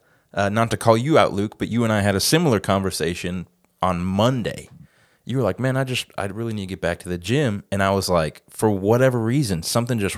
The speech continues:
really struck me. I was like, "When you gonna go? I'll be there. How early you wanna," like, it was almost like this challenge, like,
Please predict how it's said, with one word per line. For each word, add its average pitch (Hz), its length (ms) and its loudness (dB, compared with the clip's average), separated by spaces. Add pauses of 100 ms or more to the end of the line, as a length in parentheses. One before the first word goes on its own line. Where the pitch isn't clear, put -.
really 107 360 -2
struck - 420 0
me. 87 100 -4
I 85 100 -2
was 85 160 -4
like, 76 220 -6 (420)
"When 98 220 -4
you 95 100 -2
gonna 87 160 -4
go? 92 280 -4 (500)
I'll 98 120 -4
be 95 180 -2
there. 95 320 -6
How 101 240 0
early 104 220 0
you 101 80 -6
wanna," 104 180 -6
like, 113 180 0
it 120 80 4
was 135 160 2
almost 156 220 0
like 113 140 0
this 98 160 -4
challenge, 113 600 0
like, 82 220 -8